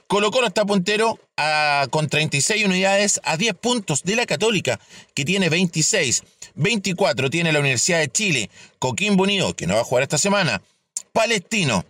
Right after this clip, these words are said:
también tiene veinticuatro. Con veintitrés está Huachipato, veintidós para Everton y Ñublense. Limache tiene veintiuno, que es el rival del puntero el día de mañana. Veinte para O'Higgins.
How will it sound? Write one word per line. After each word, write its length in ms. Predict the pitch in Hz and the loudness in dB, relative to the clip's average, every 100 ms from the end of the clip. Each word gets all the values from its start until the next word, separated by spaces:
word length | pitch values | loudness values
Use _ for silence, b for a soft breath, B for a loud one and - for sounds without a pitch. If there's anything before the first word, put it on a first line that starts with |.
| _ | _
también 280 | 110 160 | -2 -2
tiene 180 | 160 165 | -2 0
veinticuatro. 580 | 165 151 170 156 180 202 | 0 -2 -2 0 0 -2
Con 200 | 180 185 | 0 2
veintitrés 480 | 185 175 175 214 170 | 2 0 0 0 -2
está 240 | - 160 | 0 0
Huachipato, 640 | 151 147 214 233 226 214 139 | 2 0 -2 0 0 0 0
veintidós 540 | 226 208 190 190 - | -2 0 0 0 0
para 280 | - 156 147 | 0 0 0
Everton 520 | 214 233 226 180 165 165 | -2 -2 -2 -2 -4 -2
y 200 | - 262 | -4 0
Ñublense. 580 | 196 170 196 147 - 175 B B B B | 2 2 2 2 0 -4 B B B B
Limache 460 | 151 208 233 170 160 | 0 2 0 0 -2
tiene 200 | 214 208 | 0 2
veintiuno, 580 | 185 147 240 262 101 - | 0 0 0 2 0 -2
que 80 | 92 | -4
es 80 | - | -2
el 80 | |
rival 240 | 92 117 131 | 0 0 0
del 140 | 113 | -2
puntero 600 | 95 117 101 170 147 131 | -4 -4 -2 0 2 2
el 100 | 117 | 2
día 100 | 135 | 2
de 80 | 147 | 2
mañana. 400 | 165 233 214 117 b b b | 2 0 0 -2 b b b
Veinte 420 | - 160 233 170 165 | -8 -2 -2 0 0
para 180 | 208 | 0
O'Higgins. 520 | 175 240 226 139 104 | 0 0 -2 0 -2